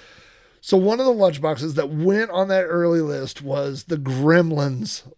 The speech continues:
lunchbox. Now, I loved the movie Gremlins. Gremlins came out in nineteen eighty-four. I'm assuming if you are, have made it this far into the video, uh, and you've watched me and you've listened to my podcast, you probably <laughs> have seen Gremlins. You probably enjoyed Gremlins.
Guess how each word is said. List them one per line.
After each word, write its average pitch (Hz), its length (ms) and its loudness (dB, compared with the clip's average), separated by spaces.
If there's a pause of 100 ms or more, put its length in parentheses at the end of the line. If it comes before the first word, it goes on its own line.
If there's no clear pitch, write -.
(100)
lunchbox. 113 760 -12
Now, 113 160 -14
I 165 380 0
loved 170 520 2
the 160 120 -4
movie 160 340 0
Gremlins. 151 640 -2
Gremlins 139 400 -8
came 143 180 -6
out 139 200 -8
in 131 200 -8
nineteen 123 480 -8
eighty-four. 170 920 -4 (880)
I'm 160 160 0
assuming 160 460 -2
if 143 180 -6
you 147 280 0
are, 127 340 0
have 127 180 -6
made 131 160 -4
it 120 80 -6
this 180 160 -2
far 156 240 0
into 143 120 -6
the 131 100 -6
video, 131 460 -4 (520)
uh, 135 600 -6 (100)
and 147 240 -2
you've 143 240 0
watched 151 380 0
me 151 180 0
and 135 100 0
you've 131 120 -2
listened 147 280 -4
to 143 40 -8
my 135 140 -6
podcast, 131 600 -6
you 143 140 -2
probably 139 680 -2
<laughs> - 60 -12
have 147 160 -4
seen 165 400 -4
Gremlins. 139 380 -2
You 127 120 -2
probably 127 520 -4
enjoyed 123 360 -8
Gremlins. 120 420 -10